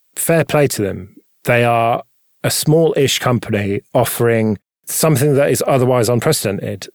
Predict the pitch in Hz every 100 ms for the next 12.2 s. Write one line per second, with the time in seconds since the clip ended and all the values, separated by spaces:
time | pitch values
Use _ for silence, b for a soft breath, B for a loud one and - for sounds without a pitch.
0 | _ 113 110 98 - - _ _ _ -
1 | 190 143 214 214 160 165 139 156 143 143
2 | 143 139 220 175 175 165 131 - 120 101
3 | - - - _ _ - 135 147 147 156
4 | - 135 135 104 - 127 123 - 117 -
5 | 147 139 - - 107 - 104 101 98 -
6 | 113 104 98 98 - 98 90 98 92 98
7 | - - - - - B B 165 110 117
8 | 131 156 - 143 113 - - 120 - -
9 | 107 104 - - B B - 110 - 113
10 | 95 104 101 123 127 120 - 110 117 101
11 | - - 113 - 107 - 95 95 - 98
12 | 95